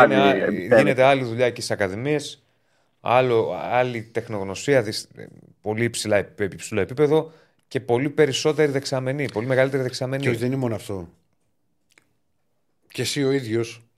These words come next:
Speaker 3: <clears throat> θύμισε μου το όνομά σου, φίλε.
Speaker 1: Μιχάλης.
Speaker 3: Μιχάλη, αν ο-, είσαι, εσύ, επειδή είσαι εσύ φίλος του Παναθηναϊκού, εγώ θα σου μιλήσω και για τον Ολυμπιακό, ακόμα και για την αεκ.
Speaker 1: Ένα θέμα, ναι.
Speaker 3: Δεν μπορεί να βάλουν εύκολα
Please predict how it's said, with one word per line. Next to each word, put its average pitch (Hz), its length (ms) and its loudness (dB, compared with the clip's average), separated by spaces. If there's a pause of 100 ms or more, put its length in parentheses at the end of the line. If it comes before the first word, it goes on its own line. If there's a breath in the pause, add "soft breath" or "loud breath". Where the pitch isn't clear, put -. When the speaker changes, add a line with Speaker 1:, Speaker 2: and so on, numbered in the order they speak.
(180)
Speaker 3:
<clears throat> 123 420 -6
θύμισε 139 280 -2
μου 127 80 -2
το 127 100 -2
όνομά 123 200 -2
σου, - 120 -10
φίλε. 120 220 -12 (560)
Speaker 1:
Μιχάλης. 110 580 4 (300)
Speaker 3:
Μιχάλη, 104 480 -4 (1040)
αν 135 320 0
ο-, 120 120 -6 (480)
είσαι, 120 200 -4
εσύ, 110 260 -8
επειδή 127 280 -6
είσαι 123 120 -8
εσύ 120 140 -10
φίλος 113 200 -8
του - 60 -14
Παναθηναϊκού, 101 500 -8 (120)
εγώ 113 100 -4
θα 110 140 -2
σου 98 140 -8
μιλήσω 113 260 -4
και 107 100 -6
για 90 380 -6 (360)
τον 117 160 -6
Ολυμπιακό, 95 760 -2
ακόμα 113 260 -2
και 104 100 -6
για 98 120 -6
την 104 160 -4
αεκ. 135 100 2
Speaker 1:
Ένα 120 200 -2
θέμα, 95 240 -10
ναι. - 240 -8
Speaker 3:
Δεν 156 140 8
μπορεί 156 200 8
να 143 140 2
βάλουν 123 300 2
εύκολα 98 480 -4